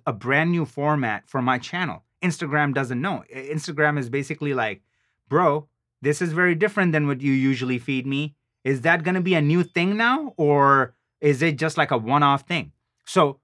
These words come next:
my direction was, for the brand, "We're gonna stick with it. It's gonna suck. It's gonna stink. It's gonna put me in that mindset of, like, what we said in the beginning, where I would wanna be inconsistent." because what's the point of posting these?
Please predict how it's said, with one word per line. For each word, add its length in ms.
my 220
direction 480
was, 460
for 160
the 80
brand, 520
"We're 100
gonna 180
stick 360
with 160
it. 120
It's 160
gonna 260
suck. 520
It's 160
gonna 220
stink. 640
It's 160
gonna 320
put 240
me 160
in 240
that 220
mindset 580
of, 160
like, 260
what 160
we 140
said 260
in 140
the 80
beginning, 480
where 260
I 160
would 160
wanna 240
be 180
inconsistent." 840
because 340
what's 300
the 100
point 340
of 180
posting 400
these? 320